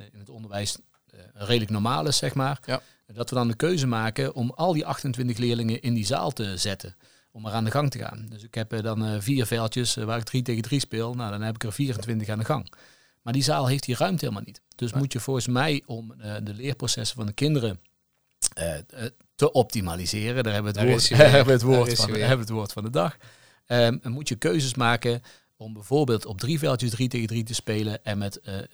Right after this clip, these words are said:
Speaker 1: intensieve wisselmethodes of met bijvoorbeeld, eh, vrije zones waar kaatsers staan, eh, of bijvoorbeeld een observatieopdracht die ze, eh, uit moeten voeren en daarna de anderen ook moeten doen, zodat de leren, het leren aan de gang blijft, zeg maar.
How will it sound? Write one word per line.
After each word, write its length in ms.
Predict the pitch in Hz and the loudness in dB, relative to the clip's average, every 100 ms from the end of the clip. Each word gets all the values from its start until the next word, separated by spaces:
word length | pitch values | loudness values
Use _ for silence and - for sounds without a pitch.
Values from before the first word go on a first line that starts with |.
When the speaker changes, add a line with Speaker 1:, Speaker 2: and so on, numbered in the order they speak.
| 98 - | -14 -4
Speaker 1:
intensieve 480 | 127 123 110 101 | -2 0 -2 -2
wisselmethodes 880 | 101 151 - 123 113 113 110 107 - | 0 2 2 0 2 0 2 0 -2
of 280 | - 101 - | -6 -12 -10
met 200 | 98 90 | -10 -10
bijvoorbeeld, 480 | 95 92 101 104 - | -10 -16 -18 -18 -14
eh, 160 | 139 | -8
vrije 300 | 104 113 110 | -4 -2 0
zones 340 | 107 147 139 127 | 2 2 2 0
waar 160 | 139 | -2
kaatsers 400 | - 156 139 143 | 0 0 0 0
staan, 400 | - 123 120 117 117 - _ _ | 0 0 0 0 -4 -14 _ _
eh, 160 | - 98 | -8 -6
of 200 | 120 101 | -4 -6
bijvoorbeeld 580 | 98 92 107 104 117 113 | -6 -12 -14 -4 -2 -2
een 80 | 139 | -2
observatieopdracht 1000 | 139 - 131 151 156 151 135 120 120 110 | -2 0 2 4 2 0 -2 -2 -4 -4
die 120 | 127 | -4
ze, 240 | 117 117 120 | -2 -2 -2
eh, 120 | 113 | -4
uit 240 | 120 117 | -2 -2
moeten 200 | 113 110 | -2 -2
voeren 260 | 110 117 127 | -2 -2 -2
en 80 | 110 | -2
daarna 300 | 113 110 110 | 0 0 -2
de 60 | |
anderen 320 | 127 143 135 | -4 -4 -2
ook 80 | 131 | -4
moeten 180 | 127 113 | -4 -2
doen, 180 | 117 117 | -2 -2
zodat 200 | 107 95 | -4 -8
de 80 | 95 | -4
leren, 360 | 107 120 107 - | -2 0 -2 -10
het 160 | 120 110 | -20 -12
leren 220 | 110 101 | -10 -8
aan 60 | |
de 100 | 95 | -6
gang 260 | 95 139 160 | 0 0 0
blijft, 260 | 131 127 - | -2 -2 -4
zeg 180 | 123 | -6
maar. 260 | 117 117 117 | -2 -2 -4